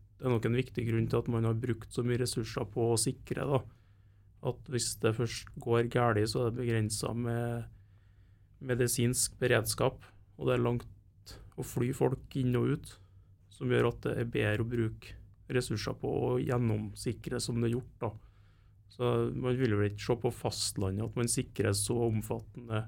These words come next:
på den samme måten. Men, eh, jeg tror det er et poeng da, det med at kortsiktige tiltak, som, eller kortsiktige i hermetegn, og som med, med varslingstjeneste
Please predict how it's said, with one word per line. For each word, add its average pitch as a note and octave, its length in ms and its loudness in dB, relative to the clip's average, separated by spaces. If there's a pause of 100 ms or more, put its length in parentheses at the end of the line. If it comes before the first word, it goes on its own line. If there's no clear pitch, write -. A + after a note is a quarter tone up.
(720)
på A#2+ 140 4
den A2+ 120 4
samme A2+ 320 2
måten. A#2 380 -4 (380)
Men, B2+ 220 2 (880)
eh, C3+ 260 6 (100)
jeg C#3+ 100 4
tror D3 140 10
det C3+ 60 10
er C#3 40 -4
et - 20 -14
poeng C3 300 6
da, B2 140 8
det A#2 180 6
med A#2+ 180 4
at A#2 320 -2 (140)
kortsiktige A#2+ 840 -2 (640)
tiltak, A#2+ 680 0
som, - 320 -6
eller A#2 220 0 (280)
kortsiktige A#2 680 -4 (120)
i C3+ 120 -10
hermetegn, A#2+ 720 4 (160)
og B2+ 100 0
som B2 200 4
med, A#2+ 400 4
med A#2+ 580 -4
varslingstjeneste G#2+ 1300 0